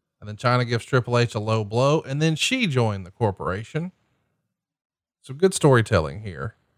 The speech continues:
Let's talk about January thirty-first. We've had so many requests to talk about this. It's halftime heat. This is such a big deal. It's a match from the W W F happening in the middle of the Super Bowl.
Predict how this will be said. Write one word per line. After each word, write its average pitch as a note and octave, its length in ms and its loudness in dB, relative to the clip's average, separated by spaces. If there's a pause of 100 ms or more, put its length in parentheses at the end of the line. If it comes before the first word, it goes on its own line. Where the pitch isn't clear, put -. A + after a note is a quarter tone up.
Let's - 160 -2
talk C4+ 220 0
about F3+ 240 0
January C#3+ 520 2
thirty-first. A2+ 760 -2
We've B2+ 140 -12
had C3 180 0 (140)
so F3 640 0
many D3 360 2
requests C3 520 0
to - 80 -18
talk A2 260 2
about F#2+ 300 -4
this. F2+ 360 -16 (480)
It's A2+ 140 -4
halftime E3 580 2
heat. B2 380 -2 (400)
This C3 120 -8
is B2 140 2
such - 280 2
a B2 60 4
big A2 300 2
deal. G2+ 320 -6 (760)
It's B2+ 180 -6
a C#3 40 2
match F3+ 540 0
from D3+ 200 -2
the D#3 60 0
W D3+ 280 2
W D#3 280 0
F A#2 380 -2
happening D#3+ 760 0
in D3+ 180 2
the D3 60 2
middle E3+ 440 2
of D3+ 160 -2
the D#3 80 -4
Super D#3 320 0
Bowl. A#2+ 420 0